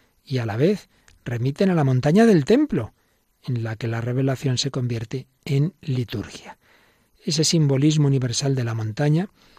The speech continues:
pues es ese lugar de, de ascenso interior, es una liberación del peso de la vida cotidiana, es un respirar el aire puro de la creación.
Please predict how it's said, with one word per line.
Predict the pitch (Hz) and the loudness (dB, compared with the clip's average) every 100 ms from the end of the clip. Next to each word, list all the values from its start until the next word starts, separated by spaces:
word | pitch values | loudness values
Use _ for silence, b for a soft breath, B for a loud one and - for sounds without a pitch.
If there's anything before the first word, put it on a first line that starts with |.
| b b _ | b b _
pues | - 120 - | -10 -8 -6
es | 123 - | -4 -2
ese | 135 - | -2 0
lugar | 131 123 127 131 123 | -2 -2 -2 -2 -4
de, | 120 113 120 - | -6 -6 -8 -12
de | 117 | -10
ascenso | 95 - - 190 180 - 151 | -6 0 4 4 4 0 0
interior, | 139 127 110 95 110 165 156 165 - b b b b - | 0 0 -4 -6 2 4 4 0 -10 b b b b -12
es | 127 - | -8 -4
una | 131 | 0
liberación | 135 139 131 117 - 143 | 2 2 2 0 0 0
del | 131 117 | 0 -2
peso | - 143 - 123 | 2 2 2 0
de | 117 | -4
la | 110 | -4
vida | 127 120 | -4 -4
cotidiana, | 110 104 98 120 151 143 | -8 -10 -8 -2 0 2
es | 131 | 0
un | 139 | 0
respirar | 131 127 - - 120 131 | 0 0 -2 -2 -2 -2
el | 131 123 | -2 -2
aire | 127 127 | -2 -4
puro | 110 127 120 | -4 -4 -4
de | |
la | 117 113 | -6 -8
creación. | 107 101 - 151 143 | -10 -8 0 2 2